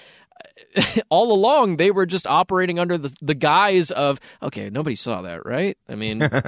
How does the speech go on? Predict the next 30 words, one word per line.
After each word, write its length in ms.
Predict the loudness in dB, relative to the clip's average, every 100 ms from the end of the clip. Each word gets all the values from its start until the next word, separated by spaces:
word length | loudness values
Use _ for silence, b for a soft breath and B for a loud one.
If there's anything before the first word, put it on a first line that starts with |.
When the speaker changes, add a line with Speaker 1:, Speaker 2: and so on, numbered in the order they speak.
| -2
Speaker 1:
I 220 | -4 -6 -4
mean, 240 | -4 -4
it's 160 | -4 -4
a 60 |
judgment 460 | 0 0 0 -4 -2
call. 260 | -2 -4 -2
That's 240 | -4 -2
what 140 | 0 0
it 100 | 2
was. 320 | 2 2 -2 B B B -20 -16
There's 320 | 0 0 2 2
no 180 | 2
longer 540 | 2 4 2 2 0 0 -4 _ _
anything. 640 | 0 0 0 -2 -2 -4 -6 -6 -2
It's 200 | -2 0
not 160 | 2
a 40 | 4
real 200 | 4 2
thing. 380 | 2 0 0 2
Judgment 360 | 0 0 -4
calls 260 | 0 2 2
are 80 | 2
not 180 | 2 4
a 40 |
real 180 | 2 2
thing 240 | -2 -2
in 80 | -2
sports 340 | 0 0 0
anymore 280 | -2 0 0
because 340 | 0 0 -4